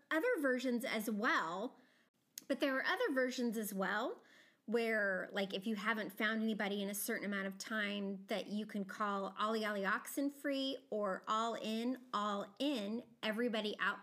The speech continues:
there come in free. Um, and then there's another variant, I've not played this one before, where once all the hiders have been located, it actually becomes a game of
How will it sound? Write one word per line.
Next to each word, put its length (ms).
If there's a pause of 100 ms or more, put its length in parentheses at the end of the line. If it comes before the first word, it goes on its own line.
there 400
come 160
in 180
free. 480 (1400)
Um, 260 (240)
and 200 (140)
then 220
there's 200
another 380
variant, 460
I've 100
not 200
played 300
this 260
one 180
before, 560 (440)
where 720 (960)
once 440
all 180
the 120
hiders 640
have 200
been 280
located, 600
it 220
actually 380
becomes 360
a 60
game 400 (100)
of 160